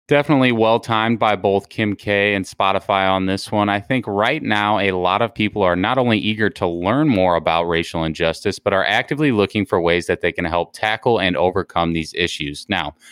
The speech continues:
that said, the battle for equality is far from over, but we are starting to see a greater sense of accountability from our justice systems.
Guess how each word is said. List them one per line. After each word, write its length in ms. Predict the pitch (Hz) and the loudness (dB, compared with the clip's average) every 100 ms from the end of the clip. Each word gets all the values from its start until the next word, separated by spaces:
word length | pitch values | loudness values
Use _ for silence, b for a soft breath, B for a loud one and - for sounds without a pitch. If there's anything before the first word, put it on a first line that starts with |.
| B | B
that 220 | 101 90 | -2 -2
said, 300 | - 117 117 | 0 2 2
the 80 | 117 | 2
battle 340 | 98 120 143 | 0 2 2
for 180 | 135 139 | 0 0
equality 580 | 117 - 135 131 123 117 | 0 0 2 4 4 2
is 120 | 98 | 0
far 320 | - 123 120 | 0 2 2
from 220 | - 107 90 | 2 -2 2
over, 320 | 107 123 127 | 2 2 0
but 160 | 117 | 0
we 160 | 107 120 | 2 0
are 80 | 107 | 0
starting 440 | - 143 165 185 | 0 0 0 0
to 60 | 151 | -2
see 240 | - 131 | -2 0
a 60 | 113 | 0
greater 400 | 90 98 135 160 | 0 0 2 0
sense 320 | - 113 107 | 0 0 0
of 60 | 107 | -2
accountability 720 | 98 - 95 95 85 82 85 | -2 0 0 2 2 2 0
from 200 | - 80 | -2 -2
our 120 | 82 | -2
justice 440 | 78 98 101 87 - | 0 -2 -2 -6 -10
systems. 540 | 78 - 71 71 - | -10 -10 -10 -12 -14